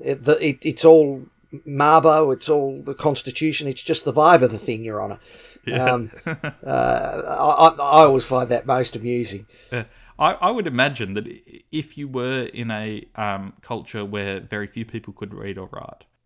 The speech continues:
Speaker 2: that when it came to deciding, you know, who's in the right and who's in the wrong in a property dispute, for instance,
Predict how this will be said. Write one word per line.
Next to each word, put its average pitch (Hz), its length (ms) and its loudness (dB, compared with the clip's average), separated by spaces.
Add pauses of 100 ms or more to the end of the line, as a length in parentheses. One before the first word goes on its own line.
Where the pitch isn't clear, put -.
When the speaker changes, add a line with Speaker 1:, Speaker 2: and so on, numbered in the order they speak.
(120)
Speaker 2:
that 120 560 -6 (220)
when 131 220 -6
it - 100 -12
came 127 320 -6
to - 120 -10
deciding, 113 920 -6 (400)
you 117 100 -10
know, 101 120 -6
who's 127 280 -4
in 113 80 -4
the 107 80 -4
right 107 320 -2 (180)
and 92 100 -16
who's 113 200 -6
in 104 80 -8
the 101 60 -6
wrong 101 200 -4
in 95 80 -8
a 95 60 -10
property - 400 -10
dispute, - 540 -16
for - 140 -20
instance, - 480 -20